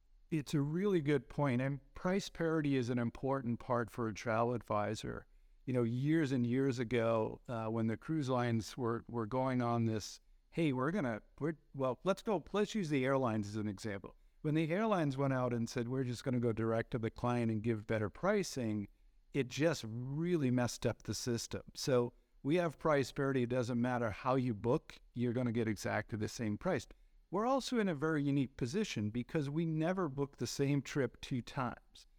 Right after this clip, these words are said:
So there's no, there's no set price. If you go to our brochure, there's hundreds, and on our website, there's hundreds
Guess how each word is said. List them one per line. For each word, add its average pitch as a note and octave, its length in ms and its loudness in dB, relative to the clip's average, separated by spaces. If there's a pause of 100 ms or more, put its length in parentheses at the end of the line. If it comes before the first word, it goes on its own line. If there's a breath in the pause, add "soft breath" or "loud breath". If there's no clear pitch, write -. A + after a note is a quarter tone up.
(140)
So C#3+ 260 2
there's C3+ 320 2
no, D#3 460 2 (160)
there's C3+ 240 0
no C#3 180 2
set - 400 -4
price. A2 400 -4 (380)
If C3 160 -2
you C3+ 100 0
go D#3+ 220 4
to E3+ 120 2
our C3+ 240 2 (200)
brochure, B2+ 800 2 (320)
there's C#3+ 220 0
hundreds, G3 720 2
and C3+ 140 0
on C3+ 140 2
our B2 80 2
website, C3 520 0
there's A#2 220 -2
hundreds D#3+ 580 0